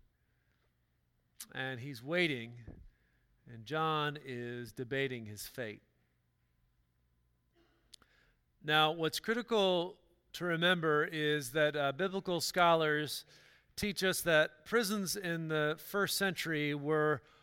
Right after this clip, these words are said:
way stations, not endpoints. In the first century, when you entered a prison, it, one of three things followed. You were exonerated,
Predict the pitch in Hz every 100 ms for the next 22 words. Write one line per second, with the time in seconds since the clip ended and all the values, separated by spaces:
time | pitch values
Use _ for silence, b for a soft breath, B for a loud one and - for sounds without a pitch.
0 | b b b _ - 165 185 180 - 160
1 | 123 104 95 95 - - - - - _
2 | _ _ _ - 165 175 160 156 135 117
3 | 107 - - - - _ _ _ _ _
4 | _ _ _ _ _ _ _ _ _ 156
5 | 160 - 220 - 214 - 180 165 170 196
6 | 185 165 156 - 190 165 139 131 143 -
7 | b b b b b b _ _ _ _
8 | _ - 165 - _ _ _ 135 180 190
9 | 156 - 185 190 - 165 147 123 156 127
10 | 110 101 110 - _ _ _ _ _ _
11 | _ _ _ 147 151 151 139 127 151 175
12 | 190 190 196